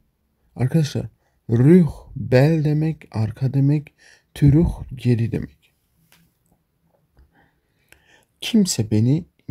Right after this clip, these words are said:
geri aramıyor. Yani geri aramaz, tekrar aramaz anlamında da gelebilir. Niemand belt me terug.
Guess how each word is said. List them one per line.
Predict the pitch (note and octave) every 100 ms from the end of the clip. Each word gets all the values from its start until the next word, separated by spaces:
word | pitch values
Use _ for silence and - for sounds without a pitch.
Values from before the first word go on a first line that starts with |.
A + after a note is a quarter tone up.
| A#2
geri | A2+ C3 B2 D3+
aramıyor. | - B2+ C3 A2+ G#2 - _
Yani | - G2+ A#1+ E2+ -
geri | - G#2 -
aramaz, | - A#2+ A#2+ A#2+ F#2+ - - _
tekrar | - B2 - G#2+ B2
aramaz | - A2 G#2+ A2+ D2+ - _ _ _
anlamında | G#2 G2 F#2+ F#2 B2+
da | D3
gelebilir. | C3+ - C#2 C2 - - _ _ _ _ _ _ _ _ _ _ _ _ _ _ _ _ _ _
Niemand | B2+ A#2+ F2 - -
belt | D2 C#2
me | - C3+
terug. | F3 E3